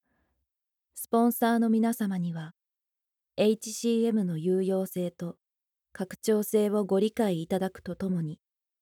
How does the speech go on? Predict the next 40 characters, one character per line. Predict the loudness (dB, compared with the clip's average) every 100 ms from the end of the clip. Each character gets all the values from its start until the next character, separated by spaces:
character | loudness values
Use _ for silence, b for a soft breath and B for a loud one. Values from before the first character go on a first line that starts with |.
| _ _ _ _ _ _ _
よ | 2 4
り | 6
多 | 6 6
く | 2
の | -2
方 | -4 -6 -4
に、 | -4 -6 _ _ _ _ _ _ _ _
エ | 4
イ | 4
チ | -2
シ | -8 0 2
ー | 4
エ |
ム | 2 0
の | -2
導 | 2 4 4
入 | 2 0
を | -2
ご | -2 0
検 | 0 -2
討 | 0 0 0
い |
た | 0 -2
だ | -2
け | -2
れ | -4
ば | -6
幸 | -10 -6 -4 -4
い | -6
で | -8
す。 | -12 -14 _ _ _ _ _ _ _ _ _ _ _ _ _ _ _ _ _ _ _ _ _ _ _ _ _ _ _ _ _ _ _
実 | -2 -2 _
験 | 4 6
内 | 4 4 4
容 | 2
説 | 0 -4 -2
明 | 0 0
の | -4
た | -6 -6
め、 | -6 -8